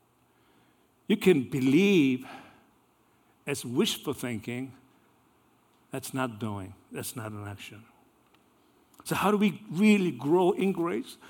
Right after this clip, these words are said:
How do we really grow so that our empty hands can continue to be filled? It takes doing. It is in doing that will cause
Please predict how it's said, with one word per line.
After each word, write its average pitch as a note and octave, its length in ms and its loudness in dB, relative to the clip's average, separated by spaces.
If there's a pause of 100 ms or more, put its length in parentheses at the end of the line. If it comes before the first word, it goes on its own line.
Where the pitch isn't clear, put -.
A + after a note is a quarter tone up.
(160)
How - 160 2
do G#3+ 80 -2
we G#3 100 2
really G3 320 2
grow F#3 320 0
so F3 160 -4
that D#3+ 140 -6
our E3+ 320 -2
empty G3+ 440 -2
hands F3 480 -2
can E3 220 -6
continue F3 640 -2 (220)
to E3 300 4
be E3+ 160 0
filled? A3+ 720 2 (1900)
It C3 160 0
takes B2 300 -4
doing. G2 500 -8 (2250)
It C3+ 140 -4
is B2+ 160 -2
in B2 380 -4 (100)
doing B2+ 640 -4 (720)
that A#2+ 200 -6
will A#2 280 -4
cause E3+ 720 -8